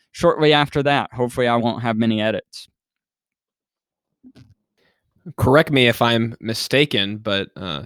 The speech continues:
Speaker 2: if I'm correct, you've been using this curriculum to work through, uh,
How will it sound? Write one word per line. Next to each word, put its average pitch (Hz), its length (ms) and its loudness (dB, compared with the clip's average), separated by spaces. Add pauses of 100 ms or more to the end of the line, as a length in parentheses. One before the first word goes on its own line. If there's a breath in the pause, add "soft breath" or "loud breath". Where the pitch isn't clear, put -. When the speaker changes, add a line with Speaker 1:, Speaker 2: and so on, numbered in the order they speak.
Speaker 2:
if - 140 -6
I'm 127 140 2
correct, 127 480 2
you've 110 200 0
been 107 200 0
using 123 480 2
this 107 400 -4
curriculum 107 800 -4
to 104 420 -4 (100)
work 127 320 0
through, 117 460 0
uh, 98 400 -6